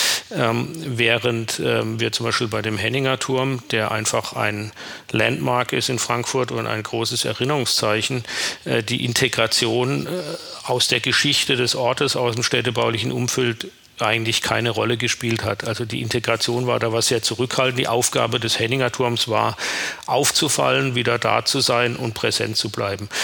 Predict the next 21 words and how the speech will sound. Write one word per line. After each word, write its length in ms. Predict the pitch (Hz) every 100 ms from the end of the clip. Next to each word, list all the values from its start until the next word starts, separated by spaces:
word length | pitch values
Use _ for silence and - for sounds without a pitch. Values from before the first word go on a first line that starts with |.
| - -
Und 120 | -
so 160 | - 120
könnte 360 | - 135 131 127
man 140 | 120
das 180 | 120 -
wahrscheinlich 340 | 117 123 120
bei 120 | -
jedem 300 | 120 117 123
anderen 320 | 127 113 127 123
Projekt 400 | 127 120 120 -
auch 260 | 117 113
ganz 440 | 120 113 - - -
spezifisch 680 | - - 117 135 127 135 -
herleiten, 680 | 117 123 120 120 123 117
wie 200 | 113 123
diese 260 | 123 131 127
Balance, 540 | 113 110 110 120 120
die 120 | - 123
Sie 200 | 123 120
angesprochen 640 | 117 120 117 - 117 120
haben, 220 | 113 113